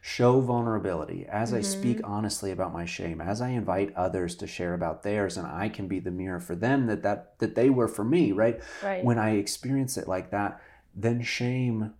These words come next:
Speaker 1: starts going down as a motivating tactic.
Speaker 2: Mm-hmm.
Speaker 1: And, like, really, my experience as a principal
Speaker 2: Right.
Speaker 1: and the, it's, it really is, as closer as I got to deciding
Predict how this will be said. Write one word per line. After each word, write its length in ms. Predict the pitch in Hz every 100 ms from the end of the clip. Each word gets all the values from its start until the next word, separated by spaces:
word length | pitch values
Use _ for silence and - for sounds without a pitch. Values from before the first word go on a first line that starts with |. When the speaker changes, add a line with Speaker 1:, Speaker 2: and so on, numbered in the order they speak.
| _ _ _
Speaker 1:
starts 400 | - 101 87 -
going 400 | 107 101 92 85
down 360 | 92 104 110
as 120 | 87 87
a 40 |
motivating 540 | 85 90 87 82 76
tactic. 600 | - 92 87 - - - _ -
Speaker 2:
Mm-hmm. 400 | 202 175 190 190 180 _ _ _ _ _
Speaker 1:
And, 140 | 110 110
like, 140 | 107
really, 460 | 110 110 165 135 101
my 640 | 98 101 107 113 117 117 - - _ -
experience 680 | 107 - - 131 127 90 87
as 280 | 82 95 98
a 40 |
principal 880 | - - 151 - 87 - 80 117 - _
Speaker 2:
Right. 280 | 190 185 - _ _ _ _ _ _ -
Speaker 1:
and 480 | 104 98 95 92 87 _ _ _ _ _ _ _ _
the, 280 | 104 92 - _ _
it's, 240 | 104 - -
it 160 | 123 107
really 380 | 107 117 120 147
is, 120 | 107
as 220 | 92 90
closer 720 | - - 110 110 110 135 131 117
as 160 | 110
I 100 | 101
got 480 | 92 92 110 - - _ _
to 480 | - 104 95 90 87 104
deciding 840 | 101 87 85 90 98 107 113 120